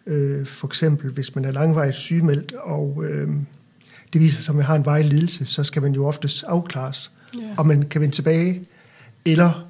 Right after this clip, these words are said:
Speaker 1: om man er så syg og har så nedsat arbejdsevne, at det kunne ende ud i et fleksjob, eller endda i førtidspension.
Speaker 2: Ja.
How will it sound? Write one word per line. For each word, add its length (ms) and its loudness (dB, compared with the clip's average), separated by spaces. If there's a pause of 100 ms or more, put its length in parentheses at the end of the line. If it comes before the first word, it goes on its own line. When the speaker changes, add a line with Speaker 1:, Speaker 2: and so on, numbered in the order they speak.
(260)
Speaker 1:
om 120 0
man 140 6
er 100 4
så 120 -4
syg 240 -2
og 60 0
har 100 0
så 140 -2
nedsat 220 -2
arbejdsevne, 460 -2
at 140 -8
det 80 -6
kunne 120 -4
ende 120 0
ud 60 0
i 40 2
et 80 -4
fleksjob, 500 -6 (440)
eller 180 -2
endda 180 -2
i 40 -4
førtidspension. 840 -6 (640)
Speaker 2:
Ja. 60 -8